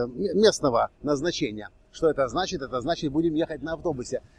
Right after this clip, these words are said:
Я не помню ни одного случая, чтобы я в Лос-Анджелесе, в аэропорту, в Лаксе, хоть раз ездил на автобусе.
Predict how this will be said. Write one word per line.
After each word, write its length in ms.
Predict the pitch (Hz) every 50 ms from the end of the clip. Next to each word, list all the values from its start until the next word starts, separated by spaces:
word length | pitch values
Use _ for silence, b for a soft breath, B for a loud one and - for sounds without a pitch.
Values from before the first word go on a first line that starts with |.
| b
Я 220 | b 110 143 208 226
не 100 | 220 185
помню 320 | - - 220 196 190 170
ни 80 | 151 156
одного 320 | 156 143 143 156 156 151
случая, 340 | - - 262 226 - 180 135
чтобы 280 | - - 170 156 160 160
я 120 | 175 165
в 60 | 151
Лос-Анджелесе, 580 | 147 143 - - 233 233 185 170 151 131 - 143
в 60 | 147
аэропорту, 460 | 156 160 160 - 170 156 - 143 127
в 60 | 110
Лаксе, 360 | 151 220 247 - - - - b b b b b b -
хоть 200 | - 175 - -
раз 320 | 151 180 208 220 - 147
ездил 300 | 156 170 156 131 175 160
на 100 | 165 170
автобусе. 440 | 170 - 180 139 120 - - 123